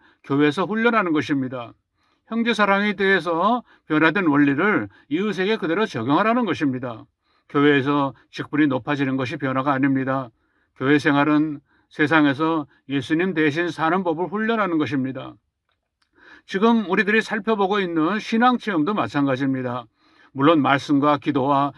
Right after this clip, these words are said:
교회 생활 자체가 모두 신앙 체험에 포함됩니다. 이미 여러 번 살펴본 것과 같이 체험의 목적은 변화됨-, 변화입니다. 변화되지 않으려면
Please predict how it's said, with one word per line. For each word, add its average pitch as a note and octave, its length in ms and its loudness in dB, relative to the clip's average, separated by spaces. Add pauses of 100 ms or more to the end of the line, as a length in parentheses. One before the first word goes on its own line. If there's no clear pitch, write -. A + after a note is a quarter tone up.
(160)
교회 C3 200 -2
생활 D3+ 260 0
자체가 C3 600 -2 (200)
모두 B2 260 -4
신앙 D#3+ 320 0
체험에 D3+ 400 -2
포함됩니다. C#3 800 -4 (480)
이미 D3+ 220 4
여러 D3 180 4
번 D3+ 140 2
살펴본 C#3+ 440 -4
것과 D3+ 140 -2
같이 C#3 540 -4 (320)
체험의 D#3+ 340 2
목적은 D#3 440 0
변화됨-, D3 540 0
변화입니다. D3 760 0 (540)
변화되지 F#3+ 480 2
않으려면 F3+ 580 0